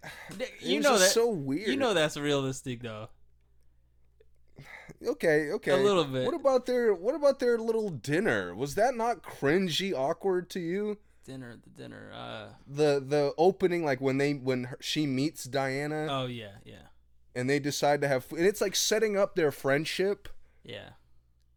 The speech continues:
Speaker 2: And there was no, none of that, because at the end, like, Diana's not using the armor because it's her friend. But that, that emotional attachment is not there.
Speaker 1: Yeah, like, they're not that close.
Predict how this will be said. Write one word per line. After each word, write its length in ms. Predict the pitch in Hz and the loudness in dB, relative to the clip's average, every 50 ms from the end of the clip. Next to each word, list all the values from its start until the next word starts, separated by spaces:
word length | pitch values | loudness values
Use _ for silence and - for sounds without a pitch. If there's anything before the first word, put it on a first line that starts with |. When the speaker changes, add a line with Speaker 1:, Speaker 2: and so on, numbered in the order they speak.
| _ - 139 | _ -10 -8
Speaker 2:
And 360 | 147 127 170 165 156 147 143 | -8 -8 -8 -10 -12 -8 -6
there 100 | 170 165 | -4 -4
was 180 | 165 147 139 | -4 -4 -4
no, 220 | 156 147 147 175 - 143 | -2 0 2 2 0 2
none 220 | 151 170 214 254 | 0 0 2 2
of 80 | 208 151 | 2 4
that, 220 | 139 127 123 131 | 4 4 4 2
because 280 | 165 - - 180 160 185 | 0 0 0 -2 0 0
at 120 | 175 - | 0 2
the 120 | 180 170 | 2 2
end, 220 | 180 220 247 240 220 | 4 4 2 2 4
like, 220 | 190 180 165 143 131 | 4 2 2 2 2
Diana's 520 | 160 160 170 185 190 190 185 165 131 131 | 2 4 4 4 4 4 4 2 2 2
not 260 | 139 156 175 180 160 | 0 2 2 0 0
using 400 | 175 185 185 156 147 185 180 180 | 0 -2 -4 -2 -2 -2 0 0
the 80 | 175 170 | 0 0
armor 520 | 143 151 147 147 147 147 147 147 143 143 139 | 0 0 0 2 0 0 0 0 0 -2 -2
because 760 | 131 123 117 - - 131 131 127 120 - - - - - _ _ | -2 -6 -6 -4 -4 -2 -2 -2 -4 -6 -10 -12 -14 -18 _ _
it's 200 | - 123 120 - | -8 -8 -6 -2
her 140 | - 143 143 | -2 -2 -2
friend. 640 | 139 - - 143 135 127 123 117 117 117 117 113 117 - - - - - - - - - - _ - - _ _ _ _ _ _ _ - - | -2 -2 0 2 2 4 2 2 0 0 -2 -4 -6 -12 -14 -20 -20 -20 -20 -20 -20 -20 -20 _ -20 -20 _ _ _ _ _ _ _ -8 -8
But 180 | 160 - - | -8 -4 0
that, 200 | 196 185 190 - - | 0 0 0 0 -2
that 280 | 147 170 196 226 - 170 | 0 2 2 2 4 2
emotional 600 | 180 175 185 208 233 - - - 208 190 185 170 | 0 2 4 2 2 2 2 2 2 4 4 4
attachment 580 | 165 - 196 175 185 214 - - 226 156 143 - | 2 2 2 4 4 4 2 2 0 0 0 0
is 160 | 143 123 127 | -2 -2 0
not 320 | 139 147 170 220 226 - - | 0 2 2 2 0 0 2
there. 680 | 160 185 226 269 202 131 110 101 98 92 87 85 - - - - | 4 8 10 10 10 10 10 8 6 4 0 -4 -8 -12 -16 -14
Speaker 1:
Yeah, 220 | - 131 120 113 | -12 -12 -12 -12
like, 200 | 113 113 117 113 | -14 -16 -16 -12
they're 200 | 127 143 156 160 | -10 -6 -6 -4
not 180 | 156 151 143 135 | -4 -4 -6 -6
that 220 | 127 123 127 123 - | -6 -8 -8 -8 -10
close. 480 | - 120 107 101 104 104 - - - | -14 -16 -16 -16 -16 -18 -18 -20 -20